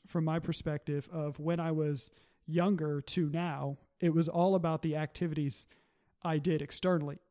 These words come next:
if I did activities. That's the biggest thing, right? 'Cause as an introvert, I get solace in just having that alone time to recharge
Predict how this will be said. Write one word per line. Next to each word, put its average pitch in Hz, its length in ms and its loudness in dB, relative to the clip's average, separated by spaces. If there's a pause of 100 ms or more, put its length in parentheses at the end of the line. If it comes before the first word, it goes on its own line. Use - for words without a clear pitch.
if 214 440 8
I 151 140 -2
did 240 240 4
activities. - 640 -4
That's 165 380 -2
the 175 100 -4
biggest 147 400 -2
thing, 143 320 -4 (500)
right? 151 160 -6
'Cause 156 180 0
as 156 120 -2
an 160 80 -2
introvert, 170 580 2 (960)
I 185 140 0
get 185 240 -4
solace 160 540 -2
in 160 180 -6
just - 420 -8 (600)
having 170 340 0
that 160 160 0
alone 151 380 -2
time 151 380 -4
to - 140 -2
recharge 147 960 2